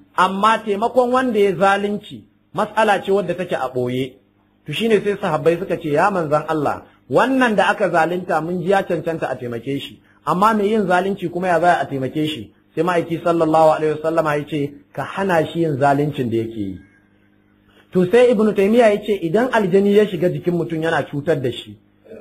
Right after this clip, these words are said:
ma'ana wannan mutum ya zama mazlum kenan, ana zalunta shi,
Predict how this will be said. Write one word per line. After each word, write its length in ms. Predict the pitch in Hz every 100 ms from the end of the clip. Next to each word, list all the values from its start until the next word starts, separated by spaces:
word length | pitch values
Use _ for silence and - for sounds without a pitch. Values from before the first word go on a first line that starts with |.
| -
ma'ana 560 | 175 180 190 226 226 226 _ _ _ _ _
wannan 320 | 175 240 226 226
mutum 260 | 214 220 190
ya 160 | 190
zama 160 | 196 202
mazlum 500 | 190 165 147 185 165 -
kenan, 360 | 131 135 131 - _ _ _ _ _ -
ana 260 | 220 202
zalunta 540 | 147 156 156 180 175 139
shi, 260 | - 104